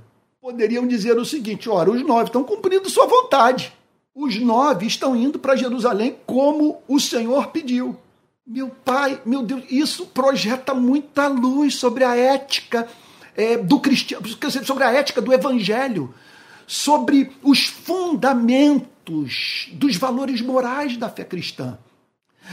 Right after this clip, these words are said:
Porque, repito, insisto nesse ponto, surgiu um elemento novo. Entre o ato de ouvir o mandamento e o seu cumprimento, ocorreu um milagre. E aquele milagre, portanto,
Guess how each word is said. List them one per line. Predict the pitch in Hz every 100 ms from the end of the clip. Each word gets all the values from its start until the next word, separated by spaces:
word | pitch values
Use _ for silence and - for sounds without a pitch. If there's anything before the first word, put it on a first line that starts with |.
| -
Porque, | - - 311
repito, | 285 - - 277 - 240
insisto | - 277 -
nesse | 262 - 247
ponto, | 233 226 -
surgiu | - 269 170 156 254 -
um | 226 233
elemento | 240 233 208 247 247 - _ -
novo. | 226 254 262 208 - _ _ _ _ 294
Entre | 349 339 - - 160 131 123 _ _ _ _ 220
o |
ato | 277 339 - 233
de | 175
ouvir | 269 180 131 269 302
o | 214
mandamento | 233 208 170 160 156 226
e |
o | 180
seu | - 240
cumprimento, | 247 208 165 156 190 233 - - - _ _ _ _
ocorreu | 240 240 302 220 165 294
um | 285
milagre. | 285 262 262 254 208 - - _ _ _ _ - - -
E | 285
aquele | 302 - - 285 339 349 320 302
milagre, | 302 254 254 302 240 247
portanto, | - 214 - - 269 285 - 185